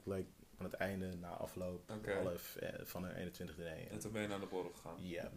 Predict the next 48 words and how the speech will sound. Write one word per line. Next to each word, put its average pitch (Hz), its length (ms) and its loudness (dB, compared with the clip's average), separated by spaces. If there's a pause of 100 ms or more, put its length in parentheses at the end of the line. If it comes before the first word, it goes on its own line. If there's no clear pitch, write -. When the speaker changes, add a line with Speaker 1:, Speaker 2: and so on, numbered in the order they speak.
Speaker 1:
basically - 320 2
Speaker 2:
Oké. 85 100 2
Speaker 1:
dat. - 240 -4
De, 107 280 10
maar, 120 460 12
ehm, 120 420 10 (140)
nee, 120 320 10
een 117 160 10
echt 123 180 6
eenentwintig 139 480 10
diner, 127 320 12 (560)
nooit 123 240 12
meegemaakt. 113 600 10
Eh, 117 320 10
nodig 127 360 12
me 127 160 10
ook 120 140 10
vooral 117 320 10
niet 110 180 8
uit, 104 200 2
want 92 120 -2
ik - 80 -8
kom 90 160 2
niet. 87 160 -6 (180)
Speaker 2:
Alright. 101 340 0
Speaker 1:
<laughs> 151 80 12 (1300)
Nog 123 160 10
Speaker 2:
Ik 101 40 12
denk - 0 -
dat, - 0 -
Speaker 1:
meer - 20 6
Speaker 2:
ik 101 60 6
denk 127 140 8
Speaker 1:
vragen? 117 200 8
Speaker 2:
dat 110 80 6
je 107 100 6
dat 101 180 4
probleem 101 360 2
sowieso 92 320 2
niet 92 160 -2
heel - 140 -2
erg - 120 -6
hebt. - 120 0
Speaker 1:
Thanks, 117 240 10
bro. 101 300 8 (220)
Thanks. 104 400 6 (100)
Speaker 2:
Ehm, 185 460 12
oké. 180 380 12